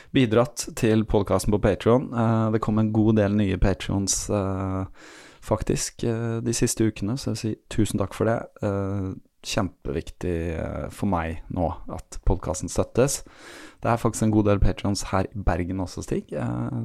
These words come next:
de, eh, de er, eh, fans. Eh, veldig gøy.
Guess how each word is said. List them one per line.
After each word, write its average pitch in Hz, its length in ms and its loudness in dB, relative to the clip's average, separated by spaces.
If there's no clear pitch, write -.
de, 107 300 -6
eh, 107 440 -6
de 120 140 2
er, 101 300 4
eh, 101 180 6
fans. 127 440 -2
Eh, 117 220 4
veldig 107 240 2
gøy. 113 160 4